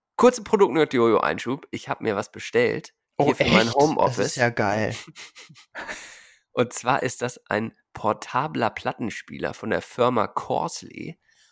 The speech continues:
Speaker 1: Und das ist so ein kleiner Koffer. Den kann man
Speaker 2: Mhm.
Speaker 1: einfach aufklappen und da ist schon alles drin. Also, ähm, Boxen und
Speaker 2: Und
Speaker 1: so.
Speaker 2: wie ist der Klang dann?
Speaker 1: Ja, natürlich jetzt nicht wie auf der Anlage, aber,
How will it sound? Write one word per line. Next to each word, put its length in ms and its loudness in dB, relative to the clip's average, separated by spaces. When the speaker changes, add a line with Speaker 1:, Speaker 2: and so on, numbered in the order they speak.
Speaker 1:
Und 480 2
das 80 -8
ist 40 -8
so 60 -6
ein 60 -8
kleiner 260 -2
Koffer. 540 -2
Den 180 -2
kann 160 2
man 120 4
Speaker 2:
Mhm. 40 2
Speaker 1:
einfach 240 0
aufklappen 480 -2
und 80 -2
da 80 4
ist 160 0
schon 200 -4
alles 280 0
drin. 400 -2
Also, 400 0
ähm, 420 -4
Boxen 400 -2
und 160 -2
Speaker 2:
Und 100 0
Speaker 1:
so. 40 -2
Speaker 2:
wie 60 2
ist 160 -4
der 80 2
Klang 420 -6
dann? 320 -2
Speaker 1:
Ja, 80 -4
natürlich 460 0
jetzt 180 2
nicht 220 -6
wie 120 2
auf 120 2
der 120 2
Anlage, 640 0
aber, 460 2